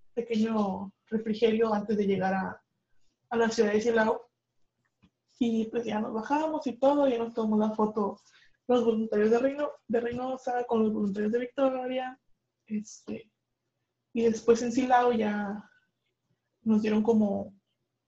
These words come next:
una, una hora y media para ir a almorzar.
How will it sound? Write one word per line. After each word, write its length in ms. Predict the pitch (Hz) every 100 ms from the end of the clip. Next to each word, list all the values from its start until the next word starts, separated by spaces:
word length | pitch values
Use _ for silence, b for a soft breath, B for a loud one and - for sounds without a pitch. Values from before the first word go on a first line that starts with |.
| _
una, 340 | 233 220 226 233
una 220 | 240 240
hora 120 | 247
y 80 | 254
media 340 | 247 240 254
para 440 | - 226 208 196 196 _ _ _ -
ir 140 | 233
a 20 |
almorzar. 500 | 220 233 226 269 269